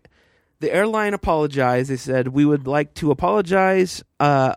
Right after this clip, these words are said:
unreservedly to anyone who has been affected by this. Uh, we took actions on flights to Saipan from February two thousand nineteen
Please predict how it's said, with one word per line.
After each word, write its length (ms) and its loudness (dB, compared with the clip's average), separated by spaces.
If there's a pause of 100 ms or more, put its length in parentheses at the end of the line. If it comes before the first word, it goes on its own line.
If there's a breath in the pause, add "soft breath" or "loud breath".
(140)
unreservedly 1300 -2
to 160 -10
anyone 360 0
who 120 -2
has 100 -2
been 160 -4
affected 560 -8
by 220 -4
this. 400 -6 (680 soft breath)
Uh, 340 0
we 140 -4
took 280 -6
actions 480 -2 (100)
on 380 0 (300)
flights 840 -4 (280)
to 280 2
Saipan 800 -4
from 240 -6
February 400 0
two 100 -6
thousand 240 -2
nineteen 600 -6